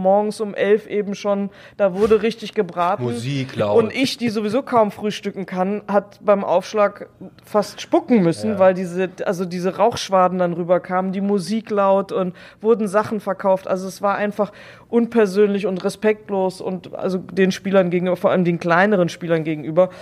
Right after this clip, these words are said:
Speaker 1: Und da hat sich doch hier viel gewandelt. Auch die Außenplätze haben kleine Tribünen und es macht Spaß, hierher zu kommen.
Speaker 2: Ja, auch die Trainingsplätze, ne, die sind P eins, P fünf, wo wir öfter vorbeischauen. Auch das, aber es gibt natürlich auch kuriose Sachen,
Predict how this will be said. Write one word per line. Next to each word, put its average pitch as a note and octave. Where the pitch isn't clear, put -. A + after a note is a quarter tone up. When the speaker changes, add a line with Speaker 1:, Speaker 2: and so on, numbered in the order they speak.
Speaker 1:
Und F#3+
da F3
hat F3
sich -
doch F3
hier F3
viel F3+
gewandelt. D#3+
Auch D3+
die F3+
Außenplätze F3+
haben F3
kleine F#3
Tribünen F#3
und F3
es -
macht B3+
Spaß, E3
hierher C#3
zu -
kommen. D3
Speaker 2:
Ja, G2+
auch -
die A2
Trainingsplätze, A2+
ne, G#2+
die A2
sind G2+
P G#2+
eins, G#2
P -
fünf, B2
wo A2+
wir A2
öfter G#2+
vorbeischauen. A#2
Auch A2+
das, C#3+
aber D3+
es C3
gibt -
natürlich D#3+
auch C#3+
kuriose D3
Sachen, F3+